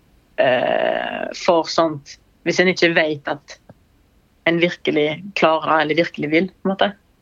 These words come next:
Jeg, eh, jeg gravde meg veldig selv ned, og jeg, eh, jeg lot det gå ut over familie og venner. Jeg var veldig sånn, jeg var veldig lukket om det. Eh, eller med en gang det skjedde, da var jeg, da var jeg veldig sånn skrytete, sånn, "Å,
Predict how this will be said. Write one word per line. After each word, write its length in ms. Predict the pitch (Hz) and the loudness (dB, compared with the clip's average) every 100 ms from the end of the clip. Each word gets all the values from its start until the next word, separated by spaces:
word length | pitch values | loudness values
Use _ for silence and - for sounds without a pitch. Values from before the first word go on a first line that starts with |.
| _ _ _ _ _ _ 202 | _ _ _ _ _ _ -2
Jeg, 220 | 196 185 196 | -2 0 2
eh, 240 | 196 190 - _ _ _ _ _ _ _ _ _ _ | 4 4 0 _ _ _ _ _ _ _ _ _ _
jeg 120 | 208 202 | -4 0
gravde 340 | 214 226 196 | 0 0 -2
meg 160 | 190 175 | -4 0
veldig 280 | 196 196 180 | 0 0 -2
selv 240 | 202 185 | -2 0
ned, 220 | 190 185 165 | 0 0 0
og 120 | 165 | 0
jeg, 160 | 165 165 - 143 | 0 -4 -6 -4
eh, 460 | 151 139 110 98 - - | -2 -2 -2 -4 -4 0
jeg 80 | 220 | 2
lot 160 | 214 202 | 2 2
det 80 | 170 170 - | 0 0 0
gå 140 | 190 185 | 2 2
ut 160 | 170 160 | -2 -2
over 380 | 156 156 156 160 | 2 4 2 0
familie 560 | 202 196 175 156 156 | 0 2 2 2 2
og 80 | 160 | 4
venner. 300 | 175 180 165 | 2 2 2
Jeg 80 | 175 | 4
var 100 | 185 | 2
veldig 200 | 190 170 | 2 0
sånn, 220 | 175 170 - - - - | -2 -4 -8 -20 -20 0
jeg 120 | 180 | 2
var 80 | 190 | 4
veldig 160 | 214 202 | 4 2
lukket 300 | 208 - - 160 | 0 -2 -2 0
om 100 | 160 | 0
det. 80 | 214 - _ _ _ _ _ - | -2 -4 _ _ _ _ _ -2
Eh, 480 | 175 165 165 160 165 - 202 | 2 2 2 2 0 0 2
eller 160 | 214 | 2
med 80 | 233 247 | 2 2
en 160 | 220 | 2
gang 100 | 208 | 0
det 80 | 202 | 0
skjedde, 320 | - 226 196 220 254 _ _ | 0 0 2 2 0 _ _
da 200 | 196 233 226 | 2 4 4
var 100 | 214 | 4
jeg, 140 | 190 | 2
da 80 | 208 | 4
var 80 | 202 | 4
jeg 80 | |
veldig 180 | 233 220 208 | 2 0 -4
sånn 80 | 196 | -8
skrytete, 480 | - 202 202 - 170 | -2 -2 -2 -4 -4
sånn, 220 | 170 170 | -2 2
"Å, 140 | 196 | 4